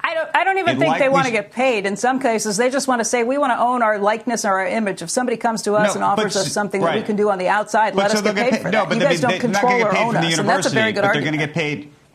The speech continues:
Speaker 2: Th-, they're not gonna get paid from the university per se. Th-, that could be one way to do it. But they get paid by the sponsors.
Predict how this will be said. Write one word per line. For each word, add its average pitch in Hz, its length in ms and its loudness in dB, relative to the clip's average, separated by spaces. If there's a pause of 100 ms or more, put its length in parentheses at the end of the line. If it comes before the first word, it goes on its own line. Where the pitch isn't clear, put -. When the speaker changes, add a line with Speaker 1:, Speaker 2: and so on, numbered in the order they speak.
(180)
Speaker 2:
Th-, 139 180 -6
they're 165 140 -4
not 190 160 -2
gonna 165 180 -4
get 147 60 -6
paid 151 180 -4
from 147 80 -2
the 139 80 2
university 131 460 -2
per 123 220 -4
se. 123 280 -2
Th-, 123 200 -4
that 127 280 -2
could 120 140 -4
be 123 40 0
one 120 220 -2
way 113 120 -2
to 107 80 -2
do 143 200 -2
it. 98 120 -6 (420)
But 135 120 -4
they 139 80 -2
get 131 180 -4
paid 131 200 -4
by 123 140 -2
the 110 80 -6
sponsors. 139 680 -6